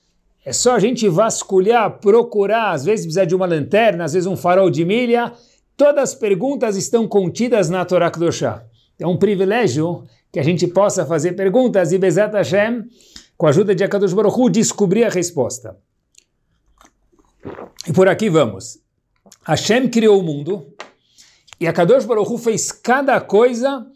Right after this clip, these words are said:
da forma com que ele, maiúsculo, achava correto ser feito. Por exemplo,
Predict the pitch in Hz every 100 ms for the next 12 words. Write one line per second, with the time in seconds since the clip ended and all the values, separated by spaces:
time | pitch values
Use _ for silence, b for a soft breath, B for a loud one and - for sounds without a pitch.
0 | b b - 143 185 - 202 247 247 -
1 | 220 208 202 220 214 240 220 196 196 190
2 | 240 277 - 285 294 277 - _ _ _
3 | - 185 - - 233 254 269 233 - 214
4 | 156 170 226 - 190 190 185 - 120 117
5 | 101 - 196 202 131 120 135 190